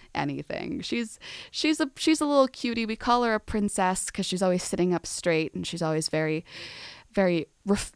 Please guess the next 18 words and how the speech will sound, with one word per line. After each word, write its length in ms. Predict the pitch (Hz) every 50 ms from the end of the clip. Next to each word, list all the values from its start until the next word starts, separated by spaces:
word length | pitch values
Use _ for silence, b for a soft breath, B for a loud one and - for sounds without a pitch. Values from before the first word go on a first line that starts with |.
| _
refined 760 | - 202 - - - 214 190 185 180 185 180 180 180 185 175
and 260 | 170 165 165 160 170 -
regal 520 | 185 196 202 196 - 170 170 175 175 180
and 320 | 165 147 143 147 147 - - B B B _ _ _ _ -
careful. 680 | - - 196 170 165 - - 180 165 160 156 160 165
And, 220 | 160 143 135 131 131 B B B B B
and 160 | - 165 180 180
then 120 | 175 165
there's 240 | 160 143 147 - -
Molly, 480 | 151 156 156 165 160 151 147 135 151
who 460 | 156 151 160 151 147 143 139 143 147 - - _ _ _
is 280 | - 175 156 151 - -
just 440 | - 196 - - - - - - -
the 80 | -
trash 520 | 156 - - - 175 165 165 185 - - -
man. 540 | 160 147 127 131 131 135 135 139 147 156 156 - - - -
<laughs> 880 | - - - 196 208 208 196 180 175 170 - - - - - - - _ -
She's, 320 | - 247 - - - -